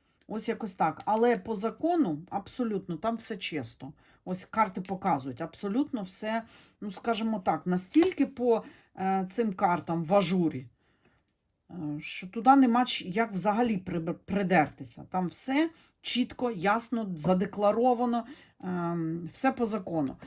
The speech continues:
А ось публічно обгадити, обісрати,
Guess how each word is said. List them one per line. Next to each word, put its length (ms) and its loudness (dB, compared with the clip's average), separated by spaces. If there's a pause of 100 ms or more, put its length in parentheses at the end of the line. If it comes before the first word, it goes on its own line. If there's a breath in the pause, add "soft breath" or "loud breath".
(380 loud breath)
А 140 6
ось 500 2 (160)
публічно 840 4 (600)
обгадити, 680 2
обісрати, 800 -2